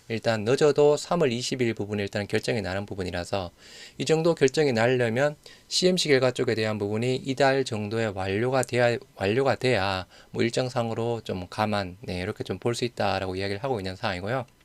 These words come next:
리보세라니까 카암내리주바 제조 시설은, 네, 헝루이 제약이 보유하고 있다라고 하네요. 허가 트랙이 리보세라립의 경우 엔디에이, 네, 케미컬 신약 허가 신청, 캄넬리주밥의 경우 바이오 의약품 허가 신청으로 각각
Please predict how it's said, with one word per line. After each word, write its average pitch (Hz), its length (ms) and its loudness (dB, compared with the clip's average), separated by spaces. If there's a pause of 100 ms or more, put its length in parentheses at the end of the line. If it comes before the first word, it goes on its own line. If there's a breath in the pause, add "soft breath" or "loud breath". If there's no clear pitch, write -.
(1600 soft breath)
리보세라니까 156 880 4
카암내리주바 147 720 2
제조 127 240 4
시설은, 117 560 2
네, 98 140 0
헝루이 165 560 -2
제약이 123 300 4
보유하고 110 420 0
있다라고 101 440 -4
하네요. 107 420 -6 (440 loud breath)
허가 170 200 4
트랙이 151 600 -2 (180)
리보세라립의 131 720 2
경우 113 380 -2
엔디에이, 127 540 0 (100)
네, 95 220 -4
케미컬 135 540 0
신약 123 380 -2
허가 117 160 -2
신청, 110 480 -4 (340 loud breath)
캄넬리주밥의 139 840 2
경우 110 300 -2
바이오 123 480 4
의약품 117 360 -2
허가 120 160 0
신청으로 113 440 -4
각각 - 280 -10